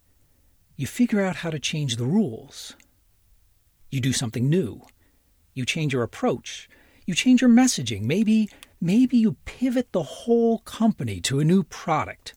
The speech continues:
and set off in an entirely different direction. But before you do that, before you can even consider doing that,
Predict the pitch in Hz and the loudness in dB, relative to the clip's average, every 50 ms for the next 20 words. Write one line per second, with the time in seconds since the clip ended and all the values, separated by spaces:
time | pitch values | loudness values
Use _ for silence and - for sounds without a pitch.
0 | _ _ _ _ _ _ - - 151 127 - - - - 196 180 185 175 175 170 | _ _ _ _ _ _ -10 -8 -4 -2 -2 -2 0 0 0 0 2 0 -2 -4
1 | - 165 139 131 127 127 123 110 - - - - - 180 185 185 180 180 170 160 | -4 -4 -4 -2 0 -2 -2 -4 -6 -12 -14 -8 -6 -2 -2 0 0 0 0 0
2 | 165 156 123 110 107 104 - 160 - - 147 120 - 127 117 110 104 - - - | -2 -2 -4 -6 -8 -4 -4 -4 -2 -2 -6 -6 -4 -4 -2 -4 -4 -6 -8 -12
3 | - - - - - _ _ _ _ _ _ _ _ - _ _ _ _ _ _ | -12 -14 -20 -20 -20 _ _ _ _ _ _ _ _ -20 _ _ _ _ _ _
4 | _ _ _ _ _ _ _ _ _ _ _ _ _ _ _ - _ _ _ - | _ _ _ _ _ _ _ _ _ _ _ _ _ _ _ -20 _ _ _ -10
5 | - - - 156 - - 233 214 208 190 170 139 208 208 110 98 - - - _ | -10 -8 -8 -10 -8 -4 -4 -2 -2 -2 0 0 0 -2 -2 -4 -10 -12 -16 _
6 | _ - _ _ _ _ _ _ _ _ _ _ _ _ _ - - - - - | _ -20 _ _ _ _ _ _ _ _ _ _ _ _ _ -10 -10 -8 -2 0
7 | 190 190 180 175 - 170 151 139 123 127 117 - - - 139 110 - - - - | 0 0 0 -2 -2 -2 -4 -2 -2 -4 -6 -6 -8 -10 -6 -6 -4 -4 -4 -4
8 | - 269 269 247 160 113 110 104 92 90 87 85 85 80 76 - _ - | -4 -2 -2 -2 -2 -2 -4 -6 -6 -8 -10 -12 -12 -14 -14 -16 _ -20